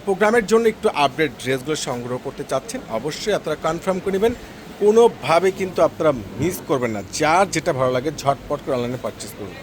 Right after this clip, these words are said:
এটা কি? এটা, এটা কী দিচ্ছে আপনাদেরকে জাহিদ ভাই? দেখেন তো, এটা কী দিচ্ছে আপনাদেরকে এত সুন্দর খানদানি ড্রেসগুলো এত সস্তায়?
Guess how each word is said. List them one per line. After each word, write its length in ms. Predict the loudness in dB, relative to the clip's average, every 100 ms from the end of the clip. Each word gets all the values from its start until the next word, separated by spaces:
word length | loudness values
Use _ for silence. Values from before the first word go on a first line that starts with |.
| -16 -18 -16 -6
এটা 140 | -2 -2
কি? 160 | -4
এটা, 140 | -6 -4
এটা 140 | -6 -8 -2
কী 80 | 0
দিচ্ছে 260 | 0 2 0
আপনাদেরকে 300 | 0 -2 -2 -2
জাহিদ 180 | -2 -2
ভাই? 80 | -2
দেখেন 280 | -2 -4 -8
তো, 80 | -10 -12 -16 -16 -14 -8
এটা 160 | -2 -2
কী 320 | -4 -4 -2
দিচ্ছে 320 | 0 0 2
আপনাদেরকে 380 | 2 2 -2 0
এত 300 | 0 0 2
সুন্দর 340 | -2 0 -4 -4 -2
খানদানি 400 | -2 0 0 -2
ড্রেসগুলো 480 | -2 2 2 2 -2 -2
এত 120 | -4
সস্তায়? 500 | -2 0 0 2 2